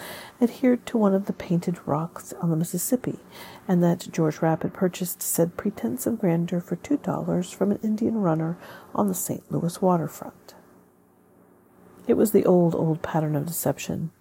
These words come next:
the utilization of a symbol as a substitute for human goodness. That he himself would become the prey of prostituted angels, he could not foresee,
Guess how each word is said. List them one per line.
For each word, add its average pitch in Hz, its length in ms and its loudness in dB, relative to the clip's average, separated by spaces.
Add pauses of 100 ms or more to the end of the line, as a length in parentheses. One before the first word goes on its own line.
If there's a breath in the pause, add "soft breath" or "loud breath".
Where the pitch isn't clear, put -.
the 175 80 2
utilization 160 600 4
of 160 60 0
a 156 40 0
symbol 170 400 0
as 160 140 0
a 165 40 -6
substitute - 480 -6
for - 140 -6
human 160 320 0
goodness. 165 540 -2 (720 loud breath)
That 202 100 4
he 220 100 8
himself 185 580 4
would 175 140 2
become 180 280 2
the 170 60 2
prey 170 220 0
of 165 140 2
prostituted 165 640 -2
angels, 151 520 -2
he 175 120 -2
could 170 140 -2
not 143 200 -2
foresee, 175 480 -4